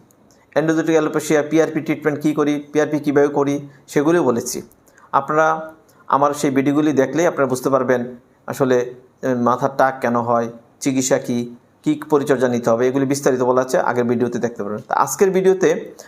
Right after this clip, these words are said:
ওইগুলি আর না বলে আমরা বলতে চাচ্ছি যে অ্যালোপেশিয়া বা টাক, অ্যান্ড্রোজেনিক অ্যালোপেশিয়া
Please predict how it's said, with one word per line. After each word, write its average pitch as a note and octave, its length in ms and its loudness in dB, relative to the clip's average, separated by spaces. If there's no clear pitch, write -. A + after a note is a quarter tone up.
ওইগুলি D3 280 2
আর D3+ 120 0
না C#3+ 140 2
বলে C3+ 420 0
আমরা D3+ 560 0
বলতে D3 240 2
চাচ্ছি F3+ 280 0
যে C3+ 420 0
অ্যালোপেশিয়া F#3+ 760 2
বা B2 240 2
টাক, B2+ 420 -2
অ্যান্ড্রোজেনিক F3 440 2
অ্যালোপেশিয়া F#3 600 0